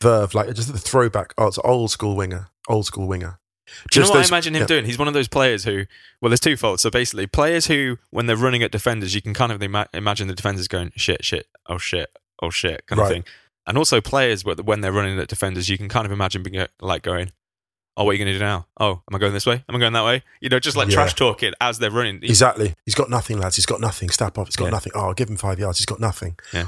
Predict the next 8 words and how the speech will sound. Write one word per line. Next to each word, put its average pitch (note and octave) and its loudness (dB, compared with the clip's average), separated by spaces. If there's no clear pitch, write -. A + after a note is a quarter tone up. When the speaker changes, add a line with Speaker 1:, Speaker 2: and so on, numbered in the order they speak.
Speaker 1:
Always, C3+ 6
always, A#2 0
always B2+ 0
mouth A2 -2
like, F#2 -6
"Oh A#2 2
my F#2+ -2
goodness." F#2 -4